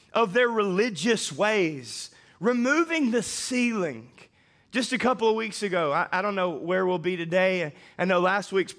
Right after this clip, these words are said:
I hope, not a good gauge because it was Labor Day, or was it? Yeah, it was Labor Day. I always get Memorial Day, Labor Day mixed up. It was like, "Why are we off? Oh, yeah, it's a day." So, um, we're,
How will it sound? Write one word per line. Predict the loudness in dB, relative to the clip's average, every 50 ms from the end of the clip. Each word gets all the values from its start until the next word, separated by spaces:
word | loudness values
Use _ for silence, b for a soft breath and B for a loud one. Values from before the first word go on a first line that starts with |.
| -8 -2
I | -2 0
hope, | 0 2 2 0 0 0
not | 0 0 0 0
a | -2
good | -2 -2 -4 -2 0
gauge | 0 0 2 2 0 -2 -4 -6
because | -8 -4 -2 -2 -2 -2 -2 -4
it | -4
was | -4 -4 -4 -6 -8 B B B B B B
Labor | 0 0 2 2 0 0 0
Day, | 2 2 2 2 2
or | 2 0 -2 -4 -6 -14
was | -10 -6 -6 -6 -6
it? | -2
Yeah, | 0 0 0 0
it |
was | 0 0 0
Labor | 0 0 0 0 -2
Day. | -2 0 0
I | 0 2
always | 2 2 0 -2
get | -4 -6 -6
Memorial | -6 -6 -6 -4 -2 -2 -2 -2
Day, | 0 0 0 0
Labor | 0 0 -2 -2 -4
Day | -4 -4 -4
mixed | -4 -6 -8 -8 -10 -6 -6
up. | -4 -4 -4
It |
was | -6 -6
like, | -6 -6 -6 -4
"Why | -4 -4 -2
are | -2 -2
we | -2 -2 -2
off? | -2 -4 -4 -6 -8 -8
Oh, | -8 -6 -6
yeah, | -6 -6 -6
it's | -8 -10 -10
a | -10
day." | -8 -8 -8 -8 -8 B B B
So, | -2 0 0 -2 -2 -6 -4 -2
um, | -2 -2 -2 -4 -6 B B B B
we're, | 0 2 2 0